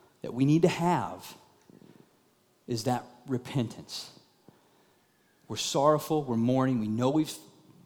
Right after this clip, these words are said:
sinned against God, we know there's things, "Hey, I want what God has for me, man, you know? I want this full life, I wanna keep growing strong." He shows you, you gotta deal with it.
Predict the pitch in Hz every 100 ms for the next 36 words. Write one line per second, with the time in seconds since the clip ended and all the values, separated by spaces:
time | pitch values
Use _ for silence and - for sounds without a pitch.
0 | - - - 156 147 143 - 135 131 113
1 | 110 127 139 131 - 143 139 127 - -
2 | - - _ _ - 160 131 147 156 139
3 | - - - - - 151 160 151 - 151
4 | 147 151 139 135 143 147 - - _ _
5 | _ 135 139 139 131 - 156 151 135 139
6 | - 131 135 151 131 135 135 - 147 143
7 | 147 - - - - - - - - 139
8 | 147 131 147 147 - - _ _ _ _
9 | _ _ - 147 127 113 131 139 135 156